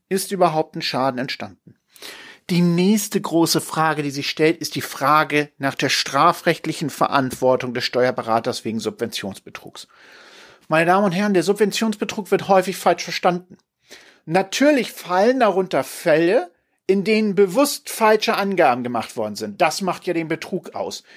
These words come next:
Ich erkläre etwas, ich täusche über einen Sachverhalt, dadurch löse ich einen Irrtum bei jemandem aus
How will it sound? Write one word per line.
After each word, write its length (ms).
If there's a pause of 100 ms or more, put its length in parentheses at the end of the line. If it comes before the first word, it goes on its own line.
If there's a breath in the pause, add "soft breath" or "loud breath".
(200 soft breath)
Ich 200
erkläre 680
etwas, 420
ich 220
täusche 580
über 260
einen 180
Sachverhalt, 600 (280 loud breath)
dadurch 280
löse 480
ich 200
einen 200
Irrtum 480
bei 100
jemandem 560
aus 360